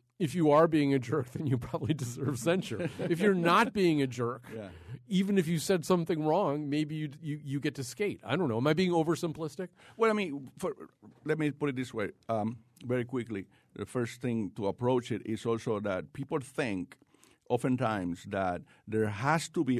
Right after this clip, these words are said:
Speaker 2: always a correspondence that is neat between a word and what it supposedly signifies, right? And in, in, you know, in scholarship, in, in academic circles, we have traveled now, like, twenty-five years or more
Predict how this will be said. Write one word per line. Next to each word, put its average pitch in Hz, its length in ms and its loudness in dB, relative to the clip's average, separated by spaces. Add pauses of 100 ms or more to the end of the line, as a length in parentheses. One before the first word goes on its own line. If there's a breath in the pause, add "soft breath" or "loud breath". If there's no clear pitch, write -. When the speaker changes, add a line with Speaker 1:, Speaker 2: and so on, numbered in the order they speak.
Speaker 2:
always 110 680 2
a - 60 -8
correspondence 127 1120 -2 (320 soft breath)
that 110 120 -2
is 110 240 -6
neat 131 520 0 (420 soft breath)
between 113 560 -2
a 104 80 -2
word 139 680 0 (720)
and 110 160 0
what 107 120 2
it 110 100 -2
supposedly 123 840 -4
signifies, 107 960 -8 (360 soft breath)
right? 131 360 0 (260 soft breath)
And 110 220 0 (180)
in, 117 340 0
in, 107 300 -2 (180)
you 135 80 0
know, 98 120 0
in 98 80 -2
scholarship, 117 580 -2
in, 101 220 -2 (420)
in - 120 -10 (280)
academic 101 480 -2
circles, 113 480 -2
we 107 160 -2
have 101 260 -4
traveled 127 520 2
now, 110 240 2
like, 87 220 -4
twenty-five 131 720 0
years 107 280 -4
or 104 80 -2
more 98 380 -2